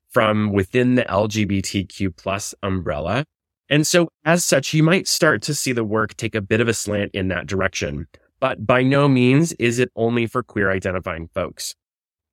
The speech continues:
I have a fun slate of guests on deck, not all queer identifying, and we explore a lot of different types of experiences. We'll talk deeper about religion,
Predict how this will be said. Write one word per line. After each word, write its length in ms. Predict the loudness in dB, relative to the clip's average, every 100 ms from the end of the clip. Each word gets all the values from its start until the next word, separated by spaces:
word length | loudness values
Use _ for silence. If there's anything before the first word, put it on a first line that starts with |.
| _ _
I 60 | 0
have 120 | 2
a 80 | 2
fun 340 | 2 2 2
slate 220 | 0 0 0
of 120 | 2
guests 220 | 0 0
on 200 | 0 2
deck, 280 | 0 -2 -8 _ _ _
not 360 | 2 2 2 0
all 200 | -4 -4
queer 200 | 0 2
identifying, 720 | 4 2 0 -2 -4 -4 -6 _ _ _ -4
and 300 | -4 -2 -2
we 160 | 2 0
explore 480 | 0 -4 2 2 2
a 120 | 0
lot 340 | 0 2 2
of 80 | 2
different 320 | 0 0 -2
types 400 | -4 -2 -2 0
of 80 | 0
experiences. 880 | 0 -2 0 2 0 -2 -6 -8 -12 _ _ _ -2
We'll 160 | 0
talk 360 | 0 -4 -8 -8 -4
deeper 440 | -2 0 2 2
about 260 | 2 0 -2
religion, 580 | 0 2 2 2 2